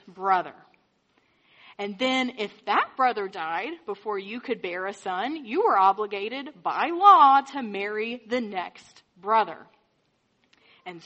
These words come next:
so on and so forth. So if this commentary is right, and again, it's just a prediction,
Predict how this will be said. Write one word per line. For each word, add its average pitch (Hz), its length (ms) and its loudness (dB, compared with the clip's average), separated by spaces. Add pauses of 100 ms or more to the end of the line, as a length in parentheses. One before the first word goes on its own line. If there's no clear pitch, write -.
so 277 280 -2
on 269 500 6 (320)
and 220 120 -8
so 320 280 2
forth. - 240 -18 (1120)
So 302 160 -4
if 294 100 -4
this 427 200 -2
commentary 320 720 0
is 302 140 -4
right, 202 280 -2
and 311 100 -14
again, 208 240 -8
it's 247 160 -18
just 233 260 -12
a 294 80 -10
prediction, 208 680 -10